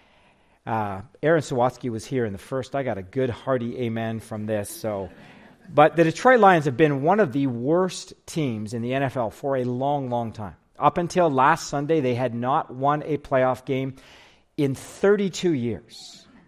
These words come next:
They've got some talented players, but the reason for their turnaround has been their head coach.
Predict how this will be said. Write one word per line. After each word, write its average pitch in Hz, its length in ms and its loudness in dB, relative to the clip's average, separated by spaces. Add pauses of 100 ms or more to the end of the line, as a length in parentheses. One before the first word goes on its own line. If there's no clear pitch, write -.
(460)
They've 196 200 8
got 233 180 6
some 170 140 0
talented 180 520 4
players, 196 800 4 (580)
but 160 140 2
the 175 80 6
reason 214 560 4
for 185 200 2
their 165 180 6
turnaround 160 1120 0 (1400)
has 170 320 4
been 180 200 4
their 170 180 6
head 143 280 2
coach. - 760 -4